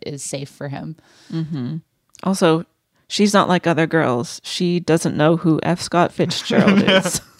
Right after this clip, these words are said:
Speaker 1: Yeah, and he gets to tell her. <laughs>
Speaker 2: Yeah.
Speaker 3: For how acclaimed of an author it is, the books around this movie are so s-, they are like a teenager's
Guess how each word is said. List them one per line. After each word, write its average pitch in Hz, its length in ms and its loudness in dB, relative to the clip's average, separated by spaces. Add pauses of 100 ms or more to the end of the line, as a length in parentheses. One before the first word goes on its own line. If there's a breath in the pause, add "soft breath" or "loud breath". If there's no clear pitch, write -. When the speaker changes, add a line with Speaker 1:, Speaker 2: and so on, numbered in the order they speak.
(100)
Speaker 1:
Yeah, 254 200 -2
and 240 80 0
he 262 60 0
gets - 260 -2
to 247 100 -4
tell 233 320 4
her. 160 200 -4 (200)
<laughs> 247 240 2
Speaker 2:
Yeah. 269 320 0 (320)
Speaker 3:
For 214 480 4
how 165 460 2
acclaimed 147 340 0
of 117 100 -2
an 104 60 2
author 117 280 4
it 95 60 0
is, 90 120 -6
the 113 80 -4
books 151 380 -2
around 120 720 0 (140)
this 117 260 -4 (400)
movie 120 300 2
are 98 80 2
so 131 160 -4
s-, - 240 -10
they 131 180 2
are 139 300 6
like 117 340 2
a - 100 -4
teenager's 104 720 -2